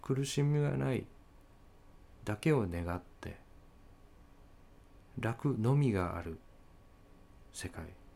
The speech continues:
にしようとするのが自我のやってる演算ですね。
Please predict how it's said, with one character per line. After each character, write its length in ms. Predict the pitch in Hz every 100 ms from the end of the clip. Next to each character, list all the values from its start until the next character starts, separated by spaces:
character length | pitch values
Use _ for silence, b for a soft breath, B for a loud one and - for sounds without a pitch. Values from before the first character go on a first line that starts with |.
| - - 101
に 120 | 90
し 200 | - 90
よ 100 | 82
う 60 | 82
と 120 | -
す 160 | - 85
る 120 | - - -
の 120 | -
が 140 | - - - -
自 200 | 98 87
我 80 | 76
の 60 |
や 80 | 76
っ 40 | 76 -
て 80 | -
る 160 | - - -
演 80 | 82
算 180 | - - - - - - - - -
で 80 | -
す 120 | -
ね。 140 | 117